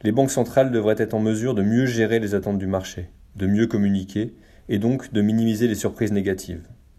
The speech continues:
Deuxièmement, étant donné l'importance de l'effet stock, notamment via l'effet de rebalancement de portefeuille, la taille du bilan des banques centrales pourrait être un facteur d'atténuation de volatilité. Malgré ces deux éléments d'optimisme,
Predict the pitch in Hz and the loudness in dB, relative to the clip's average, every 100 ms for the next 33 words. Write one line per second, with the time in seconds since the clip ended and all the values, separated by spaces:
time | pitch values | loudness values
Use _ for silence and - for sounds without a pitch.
0 | - - - - - - 98 104 101 98 | -20 -20 -20 -20 -20 -10 -2 2 2 0
1 | 98 131 - - - - - - - - | -2 -6 -14 -20 -20 -20 -20 -10 -6 0
2 | 120 120 113 135 139 135 - 131 139 98 | 2 2 4 2 2 -2 0 0 2 0
3 | 95 101 - 147 143 - - - 107 104 | 0 -4 0 -2 -2 -12 -20 -8 -4 -2
4 | 110 107 101 92 90 92 98 92 95 92 | 0 0 0 0 0 -2 -2 0 0 0
5 | 90 98 92 92 - 92 - 139 143 - | -2 -4 -4 -6 -6 -4 -2 -4 -4 -18
6 | - - - - - - - 147 123 104 | -20 -20 -20 -6 -2 0 6 6 6 2
7 | 101 104 104 101 98 - - - 98 92 | -2 0 0 0 -4 -18 -20 -16 -6 -2
8 | 92 90 98 98 143 135 101 101 101 104 | 0 0 -4 0 0 0 0 0 0 -2
9 | - 104 - 113 107 113 110 107 104 113 | -2 -2 -2 -2 -2 0 0 0 0 -2
10 | 104 98 92 - 95 90 - - - _ | -2 0 -2 -4 -8 -8 -12 -14 -20 _
11 | - _ - - - - - - - - | -20 _ -20 -20 -20 -20 -20 -20 -20 -20
12 | - 98 98 107 120 95 98 120 127 110 | -6 -2 0 2 0 0 2 4 4 2
13 | 101 92 - 107 135 - | 2 0 0 -2 -2 -6